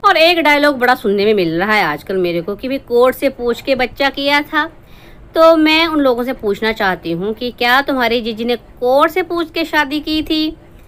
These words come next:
है, या कोर्ट से पूछ के भाग के आई थी बच्चे को लेके? हम्म, बताओ, इसने नहीं बच्चा पैदा किया। वैसे तो बच्चा जो है दो लोगों है ना, दो लोगों का बच्चा है वो, तो क्या दोनों लोगों में से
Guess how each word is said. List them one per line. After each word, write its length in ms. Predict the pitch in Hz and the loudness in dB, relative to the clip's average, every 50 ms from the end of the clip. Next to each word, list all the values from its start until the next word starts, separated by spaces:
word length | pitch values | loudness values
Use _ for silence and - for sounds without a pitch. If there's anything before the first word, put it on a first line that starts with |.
| - - - - - | -20 -20 -14 -4 -2
है, 220 | 302 302 311 302 | -2 -2 -2 -2
या 80 | 302 302 | -4 -4
कोर्ट 360 | 294 - - 302 302 311 311 | -4 -2 0 2 2 2 2
से 100 | - 339 | 2 -2
पूछ 260 | 330 - 302 311 311 | -2 -2 -6 -8 -6
के 120 | - 320 302 | -4 -4 -4
भाग 380 | 269 277 220 240 240 247 254 | -4 -4 -2 2 2 2 2
के 220 | 254 - - 320 320 | 2 -2 -2 0 2
आई 220 | 302 302 294 302 | 2 2 2 0
थी 100 | 294 320 | -2 -2
बच्चे 280 | 277 285 277 - - 302 | -2 -2 -4 -4 -6 -4
को 120 | 294 311 | -2 -2
लेके? 340 | 285 285 294 285 - 302 294 330 330 - - - - - - - | 0 0 -2 -2 -2 -4 -4 -4 -6 -14 -20 -20 -20 -14 -10 -6
हम्म, 240 | 302 311 320 359 427 - - - - - - - - - - - - | -4 -2 -2 -2 -4 -6 -10 -20 -20 -20 -20 -20 -20 -20 -20 -14 -12
बताओ, 600 | 233 226 262 247 254 262 262 269 302 427 523 480 - - - - - - - - | -10 -2 2 4 4 4 4 2 0 -2 -4 -8 -14 -18 -20 -20 -20 -20 -16 -10
इसने 280 | 247 233 - - 302 302 | -10 -8 -4 -2 -2 0
नहीं 100 | 311 330 | 0 0
बच्चा 260 | - 277 277 - 247 | 0 -2 0 0 -2
पैदा 240 | 240 240 233 233 240 | 0 0 -2 -2 -2
किया। 100 | 226 285 | -4 -4
वैसे 200 | 294 294 - 330 | -6 -4 -4 -6
तो 140 | 302 - 277 | -6 -6 -10
बच्चा 380 | 240 233 254 247 247 - 277 | -4 -2 -4 -4 -2 -2 -4
जो 120 | 269 254 285 | -2 0 -2
है 80 | 302 | -2
दो 180 | 285 269 262 262 | 0 0 0 0
लोगों 360 | 262 254 247 233 233 233 220 | 2 0 -2 0 -2 -2 -2
है 60 | 226 | -4
ना, 80 | 269 415 | -4 -4
दो 180 | 415 359 277 254 | -4 -4 -2 -2
लोगों 260 | 262 254 247 247 254 | -2 -2 -2 -2 -2
का 100 | 240 254 | -2 -2
बच्चा 260 | 220 214 - - 208 | -2 -2 -4 -4 -4
है 80 | 208 220 | -4 -4
वो, 100 | 226 254 | -4 -6
तो 100 | - 285 | -8 -6
क्या 120 | - 277 | -6 -6
दोनों 440 | 254 233 247 254 269 285 302 339 339 | -4 0 0 0 2 2 2 2 2
लोगों 240 | 311 269 247 247 262 | 2 0 0 0 -2
में 120 | 262 254 | -4 -4
से 260 | 254 - 277 269 262 | -4 -2 -2 -2 -2